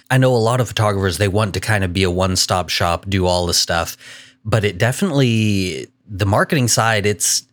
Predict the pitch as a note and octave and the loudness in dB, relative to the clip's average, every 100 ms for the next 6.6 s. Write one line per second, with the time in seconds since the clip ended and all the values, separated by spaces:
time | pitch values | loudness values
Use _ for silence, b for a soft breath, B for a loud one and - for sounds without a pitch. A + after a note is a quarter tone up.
0 | _ A#2 - - G2 B2 C3+ G#2+ A2+ - | _ -6 -4 -4 0 2 2 2 0 0
1 | G2 - - A#2 A#2 G2+ G2 G2+ G2 F#2 | -2 -4 -2 0 2 0 -2 -2 -2 -2
2 | F2+ - D#2+ E2+ D#2 G#2+ F2 - B2 A2+ | -4 -4 -2 -4 -4 -4 -2 -2 0 0
3 | G#2 F#2+ - G2+ F#2+ F#2+ - - F2+ E2 | 0 0 -2 -2 0 -2 -4 -6 -4 -4
4 | F#2 E2+ - F2+ F2+ - F#2 F#2+ G#2 E2+ | -6 -8 -6 -6 -6 -6 -6 -2 -2 -4
5 | D2 - - B B B B B B - | -6 -12 -16 B B B B B B -4
6 | - A#2+ A2 G#2+ A2+ | 0 2 2 2 0